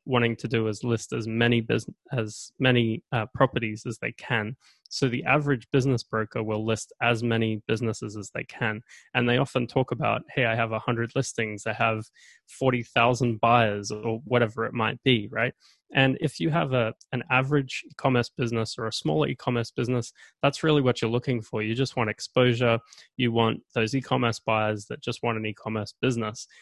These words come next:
and that'll probably get the deal done, right? With varying, uh, results. If you have something more specific that is a little bit larger,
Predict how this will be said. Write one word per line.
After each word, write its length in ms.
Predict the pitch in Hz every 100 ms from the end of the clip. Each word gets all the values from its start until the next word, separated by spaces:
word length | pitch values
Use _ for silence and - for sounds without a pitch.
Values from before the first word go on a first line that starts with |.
| _
and 140 | 127 151
that'll 180 | 151
probably 380 | 131 147 135 127
get 180 | 117 117
the 80 | -
deal 220 | 107 113
done, 300 | 107 107 107 - _
right? 220 | 117 - - -
With 140 | 117 -
varying, 500 | 131 117 110 110 123 - _ 165
uh, 60 | 175
results. 500 | 135 143 123 - - - - -
If 160 | 139 160
you 100 | 139
have 300 | 147 156 135
something 420 | - 147 - 135 123
more 200 | 123 120
specific 720 | - 135 - 185 - - - - - -
that 160 | 123
is 260 | 123 120 -
a 60 | 147
little 160 | 127 123
bit 160 | 120
larger, 500 | 131 131 131 135 123